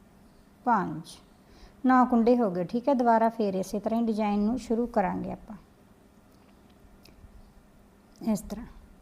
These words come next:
ਦੋ ਕੁੰਡੇ ਇਸ ਤਰ੍ਹਾਂ ਲੈ ਕੇ ਟਵਿਸਟ ਹੋਣਗੇ ਪਹਿਲਾਂ। ਜਿਹੜਾ ਆਪਣਾ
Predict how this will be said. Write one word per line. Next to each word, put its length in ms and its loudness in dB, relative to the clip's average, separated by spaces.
ਦੋ 260 8
ਕੁੰਡੇ 300 4
ਇਸ 100 0
ਤਰ੍ਹਾਂ 240 0
ਲੈ 220 2
ਕੇ 180 -2
ਟਵਿਸਟ 440 -2
ਹੋਣਗੇ 380 -4
ਪਹਿਲਾਂ। 320 -4
ਜਿਹੜਾ 360 4
ਆਪਣਾ 460 -2